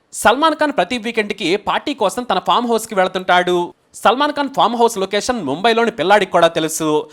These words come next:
సిటీలో సల్మాన్ను చంపడం రిస్క్ అనుకున్నాడు లారెన్స్ బిష్నోయ్. ఎందుకంటే అతన్ని చంపుతామని లెటర్ రాసి అతని అనుచరులు తప్పు చేశారు. దీంతో ముంబై పోలీసులు, షాడో టీమ్స్, క్రైమ్ బ్రాంచ్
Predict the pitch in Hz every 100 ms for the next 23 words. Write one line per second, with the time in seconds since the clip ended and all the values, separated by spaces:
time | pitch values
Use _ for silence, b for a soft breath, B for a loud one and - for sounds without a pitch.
0 | b - 208 285 269 269 269 170 226 247
1 | - 208 220 220 160 - 240 220 196 190
2 | 220 160 180 165 156 - 160 156 147 -
3 | b - 226 240 214 202 151 190 - 262
4 | 247 226 180 277 277 269 254 139 - 220
5 | 170 160 170 240 262 B 214 262 190 240
6 | 262 262 220 175 202 202 190 190 185 185
7 | - b b 262 294 294 254 165 254 294
8 | 254 240 233 262 285 175 202 233 214 185
9 | 208 262 - 160 233 202 170 -